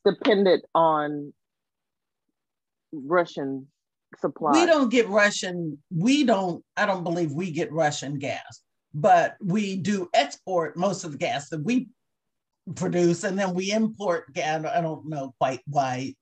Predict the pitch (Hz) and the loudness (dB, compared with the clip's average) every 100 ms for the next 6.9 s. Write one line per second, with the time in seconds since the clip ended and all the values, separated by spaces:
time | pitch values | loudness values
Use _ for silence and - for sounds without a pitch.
0 | - 143 135 117 143 147 143 165 151 143 | -10 -2 0 0 -4 -6 -2 0 0 0
1 | 175 117 127 117 113 113 _ _ _ _ | -2 -2 -6 -6 -6 -10 _ _ _ _
2 | 185 185 170 160 185 175 156 - 180 208 | -2 0 0 2 4 2 0 -4 -2 -2
3 | 185 175 170 180 170 - 151 151 147 143 | -2 -6 -4 -2 -2 -2 -6 -2 -2 -4
4 | 131 123 135 147 - 143 127 127 170 139 | -4 -2 -2 -4 -10 -10 -8 -4 -2 0
5 | 143 147 143 147 143 135 131 135 131 120 | 0 0 0 -4 -8 -6 -2 -2 -4 -8
6 | 113 123 131 110 127 - 127 123 | -10 -8 -8 -6 -8 -8 -8 -8